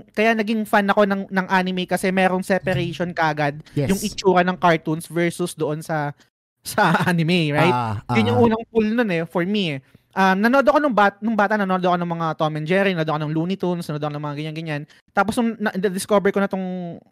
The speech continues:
Speaker 1: yung Naruto or yung mga shonen, et cetera, Ghost Fighter, Flame of
Speaker 2: Mm.
Speaker 1: Recca.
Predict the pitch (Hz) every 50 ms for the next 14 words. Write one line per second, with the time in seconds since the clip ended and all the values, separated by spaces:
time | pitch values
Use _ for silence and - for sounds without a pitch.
0 | _ _ - 196 185 185 180 175 175 165 160 160 156 170 - 170 156 156 156 165
1 | 156 160 160 160 165 165 160 160 160 156 147 - 175 160 160 156 156 151 147 151
2 | 147 - 151 151 147 143 147 143 139 135 _ 139 143 151 - - - 156 147 151
3 | 151 151 147 147 147 147 - - _ - 147 147 147 143 156 117 110 151 151 147
4 | - - 139 135 139